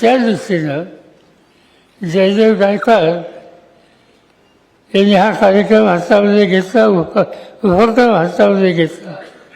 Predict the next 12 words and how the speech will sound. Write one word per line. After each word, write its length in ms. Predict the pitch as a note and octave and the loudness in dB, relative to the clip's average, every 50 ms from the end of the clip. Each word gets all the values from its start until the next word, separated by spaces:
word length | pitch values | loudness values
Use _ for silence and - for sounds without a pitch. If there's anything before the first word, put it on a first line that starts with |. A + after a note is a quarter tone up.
| - _ - - _ _ _ _ _ _ _ _ _ _ _ _ _ _ _ _ _ _ - | -20 _ -20 -20 _ _ _ _ _ _ _ _ _ _ _ _ _ _ _ _ _ _ 0
तो 160 | A#3+ A#3+ A3+ | 2 2 4
माझ्या 320 | G#3 G3+ G3+ G3 G#3+ A3+ | 4 2 2 2 2 2
दृष्टीने 520 | G#3+ F#3+ G3+ F3+ C#3 - A3+ G#3 G3 G3 G3+ | 2 0 -2 -4 -4 -4 -4 -2 0 2 2
अत्यंत 480 | F#3 D#3+ C#3 - - F#3 F3+ E3 D#3+ G#3 G#3 G3+ - - - - - - - | 0 0 -2 -4 -4 -4 -4 -2 -2 -4 -4 -4 -6 -14 -20 -20 -18 -8 -4
महत्त्वाचा 600 | F#3 F3 F3+ F3 C#3+ - - F3 D#3 - - - - - | -2 0 0 0 -2 -4 -4 -4 -4 -4 -6 -12 -18 -20
आहे. 100 | C3+ B2 - _ _ _ _ _ _ _ _ _ _ _ _ _ _ _ _ _ _ _ _ _ _ _ _ _ _ _ _ _ _ _ _ _ _ _ _ _ _ _ _ _ _ _ _ _ _ _ _ - | -20 -20 -20 _ _ _ _ _ _ _ _ _ _ _ _ _ _ _ _ _ _ _ _ _ _ _ _ _ _ _ _ _ _ _ _ _ _ _ _ _ _ _ _ _ _ _ _ _ _ _ _ -10
याचा 240 | G#3+ G#3 E3+ - A#3+ | -8 -6 -4 -2 -2
मूळ 440 | A#3 A3+ G#3+ A#3 B3+ C4+ C4+ C4 A3+ | 0 2 2 4 4 6 6 4 2
पुरुष 500 | F#3 - - G3 F3+ E3 D#3 E3 F3+ F3+ E3 - - - _ _ _ _ _ _ _ _ _ _ _ _ _ _ _ _ _ _ _ _ _ _ - G#3 F#3+ | 0 -2 -4 -4 -4 -4 -6 -8 -8 -10 -14 -18 -20 -20 _ _ _ _ _ _ _ _ _ _ _ _ _ _ _ _ _ _ _ _ _ _ -10 -4 0
डॉक्टर 400 | G3+ G3+ - - B3 A3 G#3+ G3+ | 0 0 0 0 0 0 2 2
बाबासाहेब 640 | G3+ G3 G3 F#3+ G3 F#3+ D3+ - F#3 F#3 F3+ D#3+ D3 | 2 2 2 2 0 -2 -2 0 0 2 2 2 0
आंबेडकर. 440 | D3 D3+ C#3+ C#3 B2+ - - D#3 | -2 -4 -6 -8 -8 -10 -10 -10